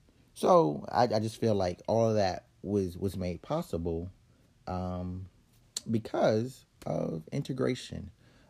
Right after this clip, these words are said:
Um, I think prior to integration, um, there was a group of people, I don't wanna say white people, um, because it's very broad and it's very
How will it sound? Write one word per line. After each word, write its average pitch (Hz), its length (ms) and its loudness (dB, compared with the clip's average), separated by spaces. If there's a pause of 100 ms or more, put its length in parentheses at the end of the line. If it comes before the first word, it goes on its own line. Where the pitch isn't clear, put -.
Um, 90 300 -2
I 92 60 -2
think 104 220 -2
prior 123 320 2
to - 140 -10
integration, 87 600 -4 (380)
um, 85 420 -4
there 95 180 0
was 95 140 -4
a 113 40 0
group 101 420 0
of 95 160 -2
people, - 240 -6
I 110 80 2
don't 110 100 2
wanna 98 160 0
say 85 180 -2
white 82 280 -6
people, - 400 -12 (380)
um, 85 200 -4
because 85 180 -6
it's 92 120 -6
very 104 200 2
broad 90 380 0
and 80 80 -8
it's 80 80 -10
very 87 340 -4